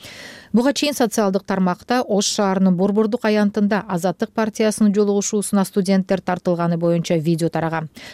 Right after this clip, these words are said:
Үчүнчү ноябрда Ош шаардык милициясы бул окуяны териштирип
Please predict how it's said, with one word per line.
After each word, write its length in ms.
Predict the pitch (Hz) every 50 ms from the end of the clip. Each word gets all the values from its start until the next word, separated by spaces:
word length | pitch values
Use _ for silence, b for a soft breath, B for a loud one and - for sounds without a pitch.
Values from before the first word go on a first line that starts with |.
| B B
Үчүнчү 340 | 208 - 240 202 - 202
ноябрда 480 | 185 180 175 180 190 190 208 214 202 220
Ош 160 | - 196 180 -
шаардык 480 | - - 190 170 165 165 170 160 -
милициясы 520 | 170 160 165 175 - - 214 214 - - 220
бул 220 | 175 160 170 190
окуяны 380 | 196 - - 208 196 196 214 - B B B B
териштирип 560 | - 254 240 202 175 - - - 160 156 160